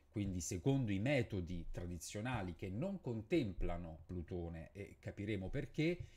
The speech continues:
però sicuramente una formazione tradizionale ci può anche dare delle, eh, delle direzioni su come,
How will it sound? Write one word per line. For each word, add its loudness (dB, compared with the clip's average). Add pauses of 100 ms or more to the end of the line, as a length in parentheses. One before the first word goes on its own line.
(220)
però 8
sicuramente 0 (460)
una 2
formazione -2
tradizionale 0
ci -2
può 2
anche 2
dare 4
delle, 0 (320)
eh, -6
delle 0
direzioni 2
su -2
come, 0